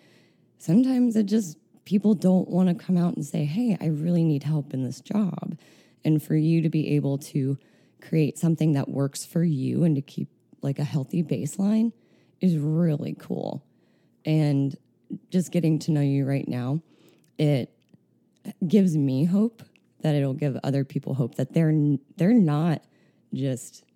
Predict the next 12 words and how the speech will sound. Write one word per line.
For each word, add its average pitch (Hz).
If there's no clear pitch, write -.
you 147
know, 127
this 139
linear 147
progression 131
of 120
you're 147
born, 156
school, 139
job, 139
dead, -
or 135